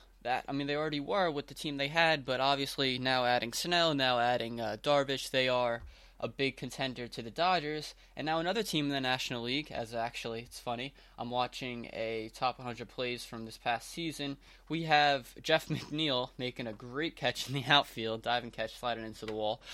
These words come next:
Um, we have the New York Mets. They made a splash and a half. I was on my way <laughs> to get Chick-fil-A for my family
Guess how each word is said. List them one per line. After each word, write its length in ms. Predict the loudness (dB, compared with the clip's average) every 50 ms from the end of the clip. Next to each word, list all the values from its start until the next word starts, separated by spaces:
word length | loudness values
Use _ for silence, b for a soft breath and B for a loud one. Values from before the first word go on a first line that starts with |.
| B B B B B 0
Um, 440 | 4 6 6 6 6 4 0 -4 -10 B B B B B
we 80 | 2 2
have 100 | 4 2
the 40 | 0
New 100 | -2 0
York 260 | 0 2 0 0 0
Mets. 460 | 2 4 4 4 4 2 -6 -10 -8
They 300 | -4 0 0 2 2 2
made 220 | 0 0 0 0 0
a 140 | -2 -4
splash 760 | -4 -6 -6 -6 -6 -6 -2 2 4 4 4 4 2 0 -2 -4
and 140 | -2 -2
a 80 | -2 -2 -4 -6 -4 0
half. 460 | 2 2 4 2 2 0 -4 -18 -8 0
I 260 | 2 4 4 4 4
was 500 | 2 0 0 0 0 0 -2 -4 -8 -6 0
on 160 | 0 0 2 2
my 140 | 0 0
way 380 | 2 4 4 4 4 4 2 -2
<laughs> 40 | -6
to 140 | -8 -4 0
get 220 | 2 2 2 2
Chick-fil-A 520 | 2 0 0 0 0 -2 2 2 2 2
for 160 | 2 0 -4 -2
my 180 | -2 -2 -2
family 540 | -2 -2 -2 -2 0 0 -2 -4 -4 -6